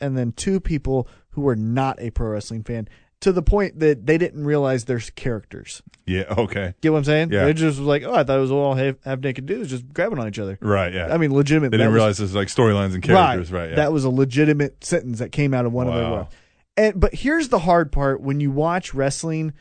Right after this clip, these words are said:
Speaker 1: with people like that, is that the little stupid shit that we do in this world,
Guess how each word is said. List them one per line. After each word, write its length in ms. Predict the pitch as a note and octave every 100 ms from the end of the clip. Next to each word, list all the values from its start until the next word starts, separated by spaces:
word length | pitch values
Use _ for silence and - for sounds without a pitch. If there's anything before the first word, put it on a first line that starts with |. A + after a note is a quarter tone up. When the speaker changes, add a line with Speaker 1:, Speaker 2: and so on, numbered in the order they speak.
| _ -
Speaker 1:
with 300 | C#3+ C#3 - _ -
people 300 | D#3+ D3+ D#3
like 220 | C#3+ A2+
that, 380 | A#2+ B2+ E3 - _ _ _ _ _ E3+
is 120 | D#3+
that 160 | F3+ F3
the 80 | E3+
little 420 | G#3 B3 A3+ F3
stupid 560 | C#3+ - - F#3 G3+ E3+
shit 300 | - F#3 -
that 120 | C#3+
we 160 | D#3
do 260 | C#3+ C#3 D#3+
in 80 | D#3+
this 200 | E3 -
world, 460 | F3 F3+ G3 A3